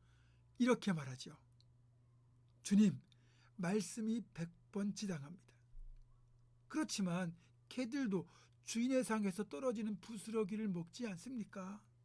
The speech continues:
다시 말하면 이런 뜻이에요. 나를 개라고 부르셔도 좋습니다. 그렇지만 주님의 부스러기 은혜만 있어도 내 딸은 고침받을 수 있을 줄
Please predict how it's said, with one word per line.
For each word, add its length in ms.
다시 180
말하면 300
이런 200
뜻이에요. 400
나를 360
개라고 400
부르셔도 540
좋습니다. 500
그렇지만 680
주님의 560
부스러기 540
은혜만 440
있어도 400
내 120
딸은 260
고침받을 580
수 180
있을 280
줄 240